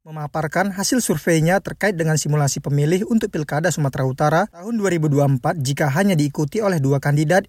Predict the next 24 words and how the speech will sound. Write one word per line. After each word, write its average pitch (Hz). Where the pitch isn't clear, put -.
yaitu 160
Bobi 143
Nasution 151
dan 160
Edi 175
Rahmayadi. 143
Hasilnya, 202
sebanyak 175
enam 160
puluh 151
satu 151
koma 160
tiga 147
persen 151
responden 160
lebih 185
memilih 165
Bobi 143
menjadi 151
pemenang 143
di 151
Pilkada 151
Sumatera 131
Utara. 127